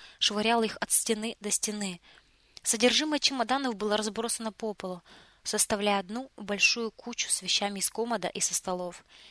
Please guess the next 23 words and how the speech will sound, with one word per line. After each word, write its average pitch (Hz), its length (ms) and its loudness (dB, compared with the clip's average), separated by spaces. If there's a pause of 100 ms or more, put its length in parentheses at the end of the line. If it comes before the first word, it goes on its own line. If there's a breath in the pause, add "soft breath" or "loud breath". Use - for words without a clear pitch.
(120 loud breath)
Мебель 214 440 0
была 196 240 2
перевёрнута. 208 840 -4 (500 soft breath)
Через 247 240 4
разбитое 240 520 2
окно 220 200 -8
в - 120 0
комнату 247 380 -4
проникал 208 440 -2
холодный 208 440 -2
ветер. 202 440 -2 (560 soft breath)
Горела 208 400 4
только 202 320 -2
одна 202 240 4
лампа 185 340 2
в 170 100 -10
углу, 175 380 -8 (540 soft breath)
и 202 100 -4
на 196 100 -2
потолке 196 460 -2
плясали 214 480 2
причудливые 190 640 -2
тени. 180 420 -6